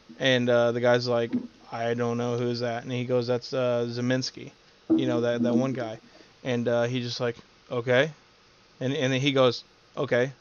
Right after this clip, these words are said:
who is this in this picture?" And the guy goes, "Nick Zeminski," or whatever his name is. And the guy's like, "Okay, do you wanna add that to your statement?" He goes,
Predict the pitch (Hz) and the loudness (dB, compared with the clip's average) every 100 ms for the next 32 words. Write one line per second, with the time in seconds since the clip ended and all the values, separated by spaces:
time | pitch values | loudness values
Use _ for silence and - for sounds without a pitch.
0 | - 143 131 127 123 120 - 135 - 147 | -4 0 0 -2 -4 -4 -4 -6 -8 -16
1 | _ _ _ _ - 123 117 117 113 113 | _ _ _ _ -8 -2 2 2 2 -2
2 | 113 139 127 123 127 120 120 139 143 - | -8 -10 -8 -8 -10 -8 -4 -4 -6 -12
3 | 131 - _ - 131 123 123 123 120 117 | -18 -20 _ -2 0 2 2 2 0 -4
4 | 113 113 123 - _ _ _ _ _ 123 | -6 -8 -12 -16 _ _ _ _ _ -2
5 | 123 120 123 147 123 123 120 120 117 113 | 0 0 -4 -4 2 2 2 0 -2 -4
6 | 135 131 127 120 123 123 123 120 120 135 | -4 0 2 0 0 -2 -2 -2 -4 -2
7 | 123 120 120 123 - 127 120 117 113 - | -2 0 -2 -2 -6 -6 -4 -4 -6 -6
8 | - 120 123 139 - 135 131 123 120 | -4 -4 -2 -4 -6 -6 -4 -4 -6